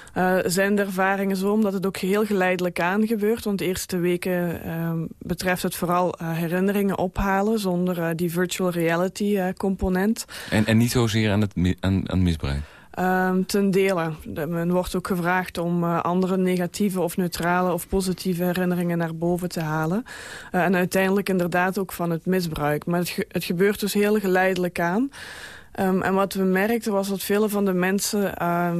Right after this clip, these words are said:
Speaker 1: ons vertelden achteraf dat ze er ergens ook wel naar uitkeken om die virtuele wereld te gaan bouwen, omdat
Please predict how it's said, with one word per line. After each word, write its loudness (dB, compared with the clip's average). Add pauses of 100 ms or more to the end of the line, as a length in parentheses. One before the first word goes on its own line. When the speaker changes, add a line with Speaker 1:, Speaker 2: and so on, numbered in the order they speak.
(160)
Speaker 1:
ons -2
vertelden 0
achteraf -4 (420)
dat -4
ze -2
er -2
ergens 2
ook 0
wel 0
naar 0
uitkeken 0
om 0
die 0
virtuele 0
wereld 0
te -4
gaan -2
bouwen, 0
omdat -2